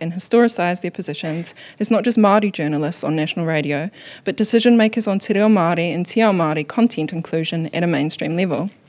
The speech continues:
Marnie Dunlop and Jamie Tahana, thank you for agreeing to kōrero with us today. I know it has nothing to do with Matariki and I doing some informal correspondence alongside Kate's more formal correspondence.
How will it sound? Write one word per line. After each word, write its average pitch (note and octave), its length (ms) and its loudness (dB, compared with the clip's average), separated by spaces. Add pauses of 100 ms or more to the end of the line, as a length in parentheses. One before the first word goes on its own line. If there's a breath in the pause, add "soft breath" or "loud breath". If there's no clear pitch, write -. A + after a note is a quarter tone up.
(640 loud breath)
Marnie G#3+ 280 6
Dunlop A3 380 2
and A3 160 4
Jamie F#3+ 260 2
Tahana, G3+ 500 4
thank - 360 -2
you A#3 100 4
for B3 160 4
agreeing G3+ 500 2
to C4 120 0
kōrero F3 380 4
with F3 120 2
us F3+ 200 0
today. F3+ 320 4 (440 loud breath)
I G#3 60 2
know G#3+ 200 8
it G3 100 0
has G#3+ 160 0
nothing A3 260 4
to - 80 0
do A3+ 120 6
with A3+ 100 2
Matariki G3+ 440 0
and G#3 120 4
I F#3+ 100 4
doing F#3 240 2
some F#3 240 2
informal A3 460 6
correspondence F3+ 800 2
alongside F3 540 2
Kate's - 360 -2
more E3 140 2
formal E3+ 320 2
correspondence. - 960 -6